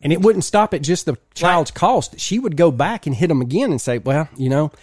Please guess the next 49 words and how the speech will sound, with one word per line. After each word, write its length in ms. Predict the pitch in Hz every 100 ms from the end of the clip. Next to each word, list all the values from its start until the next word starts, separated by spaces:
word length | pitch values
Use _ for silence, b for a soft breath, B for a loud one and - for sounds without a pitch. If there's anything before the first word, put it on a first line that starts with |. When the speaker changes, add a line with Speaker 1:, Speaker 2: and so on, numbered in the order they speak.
| b b b b b _ _
Speaker 1:
for 140 | - 135
you 140 | 143
to 60 | 165
get 160 | 170 -
this 160 | 185
baby, 400 | 156 185 196 156 -
I'm 140 | 135
gonna 120 | 139
have 160 | 147 -
to, 80 | 127
tr-, 120 | - _
you 120 | 135
know, 220 | 135 131 120 _ _ _
basically 420 | 127 156 - 156
pay 160 | 139 151
somebody 320 | - 160 160
to 200 | 139 156
bring 300 | 127 143 160
'em 220 | 175 170 -
to 120 | 196
you." 300 | 208 170 139 - b b b
So 360 | - - 123 123
she 180 | - 147
would 80 | 135
hit 80 |
'em 120 | 143 110
for 120 | 107
travel 320 | - 151 165
costs. 440 | - 180 196 - _ _ _
She 200 | - 139
would 100 | 117
hit 140 | 135
'em 80 | 117
for 140 | 101
home 260 | 90 151 160
visits 400 | 160 170 170 - -
and 180 | 143 156
attorney's 400 | - 156 120 -
fees 260 | 113 107
to 60 | 120
make 180 | 110 107
sure 120 | 117
everything 340 | 113 110 120
was 140 | 117 113
legal 360 | 120 110 104
in 100 | 107
the 60 | 104
paperwork 500 | - 120 98 92 -
area. 320 | 95 92 95